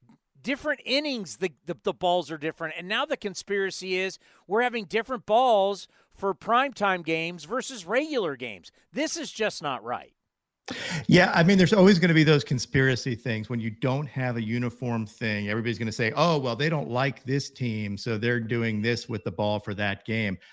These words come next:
Speaker 2: I don't think they even necessarily, have, you know, they don't, they haven't thought that out. I think sometimes they think the ball is gonna fly further and it doesn't, because there's so many different factors aerodynamically that come into play, like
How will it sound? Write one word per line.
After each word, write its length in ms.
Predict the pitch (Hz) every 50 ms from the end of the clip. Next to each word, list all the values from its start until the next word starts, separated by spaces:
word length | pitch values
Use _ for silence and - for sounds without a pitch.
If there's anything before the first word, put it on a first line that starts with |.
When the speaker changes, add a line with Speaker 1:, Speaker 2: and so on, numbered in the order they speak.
| - _ -
Speaker 2:
I 140 | - 185 247
don't 180 | 233 226 220 -
think 380 | - - 190 190 190 165 - 135
they 280 | 143 135 135 127 113 117 _ _
even 580 | - 151 151 160 131 156 156 147 143 131 131 - _ _ _ _ _ _ _ _ _ -
necessarily, 760 | - 147 143 135 - 127 120 - - 143 135 131 135 135 123 110
have, 120 | 107 - _ _ - - _ -
you 80 | 110 104
know, 60 | 101
they 140 | - 113 120
don't, 200 | 131 175 - 160
they 100 | 180 180
haven't 340 | 170 208 208 180 170 120 -
thought 240 | 131 113 107 - -
that 120 | 92 90
out. 180 | 90 90 92 95
I 60 | 95
think 200 | - 156 135 -
sometimes 400 | - 151 143 135 - 143 131 123
they 80 | 120
think 220 | - - 131 117 -
the 60 | 117
ball 180 | 107 120 123 127
is 80 | 113
gonna 180 | 117 123 110 101
fly 260 | - 117 113 117 110
further 340 | - - 117 110 117 120 127 113
and 80 | 104
it 120 | 95 - -
doesn't, 400 | 95 95 101 101 139 143 - - _ _ _ - - _ _ _ _
because 200 | - 120 147 120
there's 180 | 143 135 - -
so 200 | - 151 139 143
many 200 | 147 151 151 127
different 320 | 117 135 117 - 120 101
factors 480 | - - 120 117 120 - - 110 95 -
aerodynamically 920 | 107 107 107 113 104 104 101 101 95 95 101 110 117 117 - - 120 120
that 160 | 113 95 -
come 200 | - 110 110 107
into 120 | 104 92 -
play, 340 | _ _ 98 98 101 107 110
like 220 | 104 92 87 87